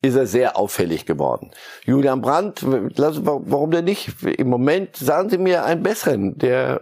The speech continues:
mehr Einfluss aufs Spiel auch hat als, als, als Julian Brandt.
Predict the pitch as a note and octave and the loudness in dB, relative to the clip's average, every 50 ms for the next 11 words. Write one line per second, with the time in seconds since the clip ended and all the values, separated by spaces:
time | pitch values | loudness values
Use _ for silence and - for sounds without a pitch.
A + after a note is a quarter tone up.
0 | - - - - - F#2+ G#2+ A2+ B2+ C#3+ D#3 E3 E3 E3+ D#3+ C3 - _ _ _ | -8 -14 -12 -6 -4 -2 0 2 2 2 4 4 2 2 0 -2 -4 _ _ _
1 | _ _ _ _ _ C3+ D3 F3 F3+ - - F3 F3+ F3+ - - D#3+ D#3 - - | _ _ _ _ _ -2 -2 -2 -2 0 0 0 0 0 0 -2 -2 0 0 -2
2 | - - F3+ F3+ D#3+ B2 A#2+ E3+ - - D#3 E3 - - - - - _ _ - | -2 0 0 2 2 2 2 2 2 0 -2 -2 -2 -8 -18 -20 -20 _ _ -20
3 | - - - - - - _ _ - - - - - C3+ C#3 C3 - - - - | -20 -20 -20 -20 -20 -20 _ _ -12 -6 -2 0 0 0 0 -2 -4 -6 -6 -6
4 | - - C3 C3 - - - - - - C#3 - - C#3 C#3+ C#3+ C#3+ C#3+ D3+ D3+ | -4 -4 -4 -4 -6 -10 -12 -6 -4 -4 -2 0 0 2 2 2 2 0 0 0
5 | D3+ C#3+ F#2 - - - | -2 -2 -4 -6 -10 -18